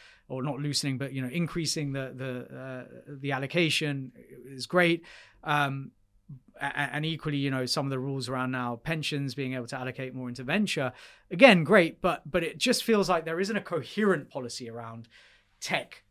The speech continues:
and venture in this country. And then, you know, we've had people like Neil Shah on from the London Stock Exchange Group, and then, you know, others like Hussein Kanji, wh-, who are vehemently kind of,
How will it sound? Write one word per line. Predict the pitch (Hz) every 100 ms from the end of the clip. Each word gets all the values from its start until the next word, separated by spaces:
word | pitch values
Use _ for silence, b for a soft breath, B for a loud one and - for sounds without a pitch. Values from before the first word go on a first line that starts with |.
| -
and | 139 127
venture | 143 143 - 139 123 113 _ _
in | 165 151
this | 131
country. | - 151 139 135 131
And | 147
then, | 143
you | 151
know, | 127
we've | 156 135
had | 139 -
people | 151 139
like | 127
Neil | 143 131
Shah | 123 196 180 151
on | 139
from | - 131
the | 131 127 B B B -
London | 139 139
Stock | 135 240 247
Exchange | 196 185 156 139
Group, | 160 131
and | 127
then, | 127 127 127
you | 131
know, | 117
others | 139 131
like | 131 120
Hussein | 127 139 127
Kanji, | 190 220 170 151 143
wh-, | - - - - _ - - -
who | 160 156
are |
vehemently | 131 143 165 151 143 - 143
kind | 127 143 135
of, | 131 117 -